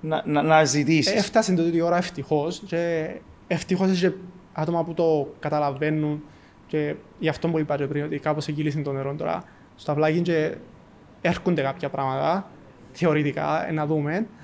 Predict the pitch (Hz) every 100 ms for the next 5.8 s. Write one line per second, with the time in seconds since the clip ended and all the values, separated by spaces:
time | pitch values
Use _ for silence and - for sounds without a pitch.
0 | - - - 165 170 160 160 160 180 185
1 | 226 185 185 196 196 220 208 208 220 160
2 | 175 156 135 139 143 156 170 170 - -
3 | - - - - - 175 - 170 156 208
4 | - - - - - - - 185 190 185
5 | 160 151 190 185 175 156 151